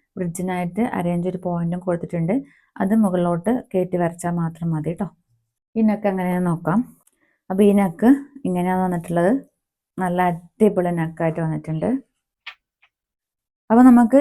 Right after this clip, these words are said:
ഈ ഫ്രഞ്ച് കർവ് ഉപയോഗിച്ചിട്ട് ഒരുപാട് വെറൈറ്റി ആയിട്ട് നെക്കിൻ്റെ പാറ്റേൺ ചെയ്തെടുക്കാൻ പറ്റും. അപ്പോൾ നിങ്ങൾക്ക് വേണമെങ്കിൽ നിങ്ങൾ കമന്റ് ചെയ്താൽ മതി, വീഡിയോ ചെയ്യാം. അപ്പോൾ ഈ ഒരു നെക്ക് എങ്ങനെ സ്റ്റിച്ച് ചെയ്യാമെന്നും ഇതിൻ്റെ ബാക്ക് നെക്ക് എങ്ങനെ സ്റ്റിച്ച് ചെയ്യാമെന്നും ഒരു വീഡിയോ ചെയ്യാം ട്ടോ. ഉടനെ ഞാൻ അപ്ലോഡ് ചെയ്യുന്നതായിരിക്കും ട്ടോ.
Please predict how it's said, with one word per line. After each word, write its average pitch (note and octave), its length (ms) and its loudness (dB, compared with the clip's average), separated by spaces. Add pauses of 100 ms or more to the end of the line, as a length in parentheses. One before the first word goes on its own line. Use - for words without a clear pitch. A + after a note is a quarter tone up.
(100)
ഈ - 20 6 (120)
ഫ്രഞ്ച് G3 360 2
കർവ് G3+ 360 4
ഉപയോഗിച്ചിട്ട് F#3+ 440 2
ഒരുപാട് F#3 420 0 (100)
വെറൈറ്റി F#3+ 400 0
ആയിട്ട് F#3+ 200 -2
നെക്കിൻ്റെ F3+ 480 -10 (120)
പാറ്റേൺ F3+ 360 -4
ചെയ്തെടുക്കാൻ E3+ 460 -4
പറ്റും. D#3+ 240 -6 (380)
അപ്പോൾ F3 160 -6
നിങ്ങൾക്ക് F3 280 -4
വേണമെങ്കിൽ F3+ 520 -2
നിങ്ങൾ G3 160 0 (100)
കമന്റ് F3 340 -6
ചെയ്താൽ F3 280 -2
മതി, E3 200 -4 (200)
വീഡിയോ E3+ 280 -2 (100)
ചെയ്യാം. F3 240 -2 (540)
അപ്പോൾ G#3+ 180 4
ഈ A3+ 120 10
ഒരു C4 160 10
നെക്ക് A3 220 2
എങ്ങനെ F#3+ 240 0
സ്റ്റിച്ച് - 260 -8
ചെയ്യാമെന്നും F3+ 400 0 (360)
ഇതിൻ്റെ G3+ 340 4
ബാക്ക് F#3+ 320 4
നെക്ക് A3 200 2
എങ്ങനെ F#3 220 -2
സ്റ്റിച്ച് F3 260 -6
ചെയ്യാമെന്നും F3 380 -2 (420)
ഒരു G3 180 4
വീഡിയോ F3+ 300 4
ചെയ്യാം D3 280 0
ട്ടോ. D#3+ 60 0 (400)
ഉടനെ F#3 300 2
ഞാൻ F3+ 140 -2
അപ്ലോഡ് F3 340 0
ചെയ്യുന്നതായിരിക്കും D#3 560 -2
ട്ടോ. D#3 80 -2